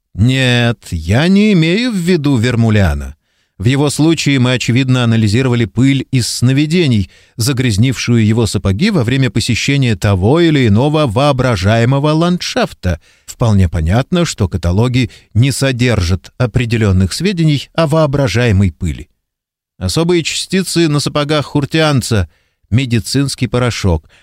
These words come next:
облегчающий симптомы грибковой инфекции пальцев ног. Их можно с уверенностью отнести к категории ординарных.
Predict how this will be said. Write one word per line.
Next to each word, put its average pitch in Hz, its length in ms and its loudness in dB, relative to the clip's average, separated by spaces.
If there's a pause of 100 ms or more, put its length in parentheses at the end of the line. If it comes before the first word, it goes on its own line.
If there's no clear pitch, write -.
(120)
облегчающий 107 680 0
симптомы 120 640 -2 (100)
грибковой 107 600 0
инфекции 131 460 -4
пальцев 101 520 -2
ног. 73 300 -8 (360)
Их 254 200 -2
можно 196 280 2
с - 80 -2
уверенностью 151 540 0
отнести 120 460 -2
к - 80 -12
категории 107 420 0
ординарных. 85 800 -2